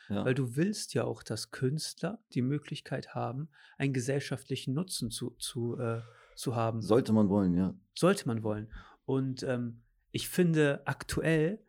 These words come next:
Speaker 2: auch in der Kunst ist es krass verbreitet, dass in der Kunst auch ein wirtschaftlicher Nutzen im Vordergrund steht.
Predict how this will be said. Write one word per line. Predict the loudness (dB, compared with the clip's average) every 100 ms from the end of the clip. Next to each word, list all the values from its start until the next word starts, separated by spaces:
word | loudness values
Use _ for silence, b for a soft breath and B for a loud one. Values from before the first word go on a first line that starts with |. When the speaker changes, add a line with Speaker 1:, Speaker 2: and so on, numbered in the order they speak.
| b b
Speaker 2:
auch | 0 0
in | -2
der | -2 -2
Kunst | 2 2 2 -2
ist | -6 -6
es | -6 -6
krass | -6 -6 -6 -8 -6
verbreitet, | -4 -2 0 0 0 -2 -6
dass | -6 -8
in | -6 -4
der | -4
Kunst | -2 -2 -2 -2
auch | -2 -2 -6 b b -8
ein | -6 0
wirtschaftlicher | 0 0 -2 -6 -10 -12 -12 -6 -4
Nutzen | -4 -6 -4 -4 -4 _
im | -6 -6
Vordergrund | -4 -2 -2 -4 -6 -12
steht. | -12 -14 -14